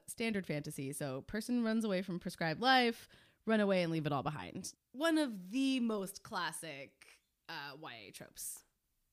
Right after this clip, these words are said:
is to drop everything and leave it behind. I could think of a bunch off the top of my head, but one of the other ones that I loved as a kid was the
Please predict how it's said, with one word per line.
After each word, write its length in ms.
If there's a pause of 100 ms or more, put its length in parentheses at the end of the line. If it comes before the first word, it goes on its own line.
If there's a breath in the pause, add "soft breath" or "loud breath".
(260)
is 180
to 100
drop 220
everything 300
and 80
leave 120
it 60
behind. 300 (240)
I 80
could 160
think 160
of 80
a 80
bunch 240
off 120
the 60
top 160
of 60
my 120
head, 220
but 160
one 160
of 80
the 80
other 200
ones 220
that 120
I 160
loved 340
as 220
a 20
kid 340
was 380 (180)
the 840